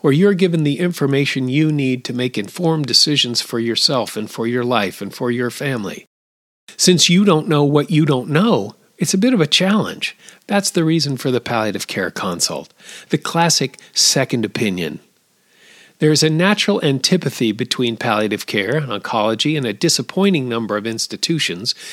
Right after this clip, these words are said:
including quite prestigious ones, so you'll have to be proactive in your request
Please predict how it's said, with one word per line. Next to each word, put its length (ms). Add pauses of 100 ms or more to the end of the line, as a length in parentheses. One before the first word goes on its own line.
(180)
including 480
quite 280
prestigious 560
ones, 440 (280)
so 140
you'll 200
have 220
to 80
be 120
proactive 680
in 140
your 180
request 680